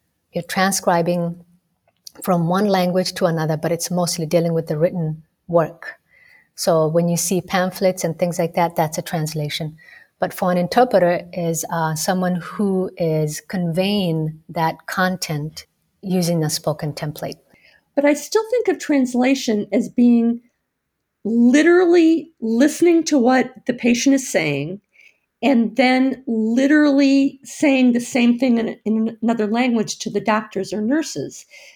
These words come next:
Speaker 2: But interpretation, I think of more as being able to filter it through your own mind and then telling the doctors and nurses the way you have filtered what the patient has said.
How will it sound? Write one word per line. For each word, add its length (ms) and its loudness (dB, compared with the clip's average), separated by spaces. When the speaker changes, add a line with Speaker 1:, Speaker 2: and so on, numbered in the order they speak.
Speaker 2:
But 80 2
interpretation, 1400 -2
I 140 2
think 320 2
of 160 2
more 400 6
as 160 -2
being 380 4
able 380 0
to 600 0
filter 600 2
it 160 0
through 180 0
your 260 6
own 240 2
mind 640 2
and 240 6
then 400 4
telling 680 2
the 40 -2
doctors 480 0
and 140 2
nurses 600 -2
the 80 2
way 180 2
you 360 4
have 200 -2
filtered 680 0
what 140 -4
the 60 -10
patient 420 -8
has 220 -12
said. 260 -10